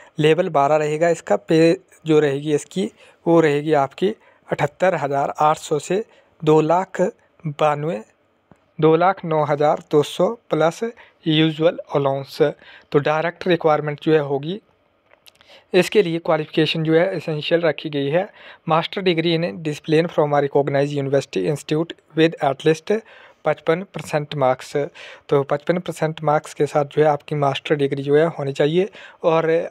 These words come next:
a minimum of दस years लाजम जो,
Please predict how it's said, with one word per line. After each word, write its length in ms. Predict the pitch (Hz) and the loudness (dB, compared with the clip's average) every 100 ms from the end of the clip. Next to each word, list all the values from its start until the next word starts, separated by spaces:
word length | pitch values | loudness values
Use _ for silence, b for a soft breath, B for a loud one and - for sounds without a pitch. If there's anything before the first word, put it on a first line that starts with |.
| - | -2
a 80 | 165 | -2
minimum 480 | 160 180 196 185 190 - | -2 -4 -2 -4 -4 -2
of 260 | 165 165 - - | 2 2 -2 -2
दस 220 | 165 165 | -2 -2
years 320 | 160 160 - 151 | -2 -2 -2 -4
लाजम 360 | 147 143 - - _ b b b b b | 0 -2 -4 -18 _ b b b b b
जो, 140 | 147 | -12